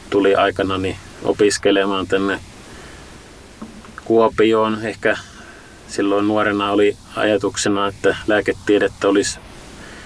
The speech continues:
mielenkiintoista lukea, kun lukio-, lukiosta tulleena, niin vaikka fy-, fysiikka silloin innostikin kovasti, niin, ö,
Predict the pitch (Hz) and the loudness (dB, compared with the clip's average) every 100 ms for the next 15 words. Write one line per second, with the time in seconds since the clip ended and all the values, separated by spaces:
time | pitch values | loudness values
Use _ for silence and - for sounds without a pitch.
0 | - 110 104 98 104 101 - 107 107 110 | -6 -2 0 0 0 0 0 2 2 2
1 | 113 104 104 - 107 104 - 107 98 - | 2 2 0 2 2 2 4 4 2 -4
2 | - - - - - - - 123 123 117 | -20 -20 -18 -16 -16 -8 -2 0 2 2
3 | 131 131 123 113 110 110 107 107 107 107 | 0 2 4 6 6 4 2 0 -2 -4
4 | - - - - - 104 - 110 127 117 | -14 -20 -20 -20 -6 -6 -2 0 2 0
5 | - 113 113 101 107 110 110 107 104 101 | 0 2 2 2 0 2 4 2 0 -6
6 | - - - - - - - - - - | -18 -20 -20 -20 -20 -20 -20 -20 -20 -20
7 | - - - 135 135 131 - - 127 123 | -20 -20 -2 4 4 4 0 -2 0 2
8 | 131 127 117 - 120 113 113 110 - - | 4 4 2 0 0 0 0 -2 -6 -18
9 | - - - - 107 101 101 | -20 -20 -18 -8 -4 -4 -6